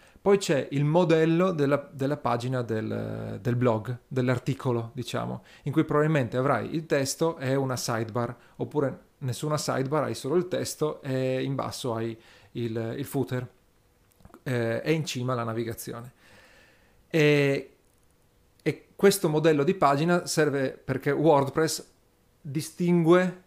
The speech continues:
gli articoli da, eh, le pagine statiche, diciamo, no?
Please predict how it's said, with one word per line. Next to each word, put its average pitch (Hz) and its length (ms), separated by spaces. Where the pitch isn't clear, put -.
gli 135 140
articoli 151 760
da, 127 360
eh, 123 240
le 127 100
pagine 127 420
statiche, 117 480
diciamo, 113 440
no? 139 200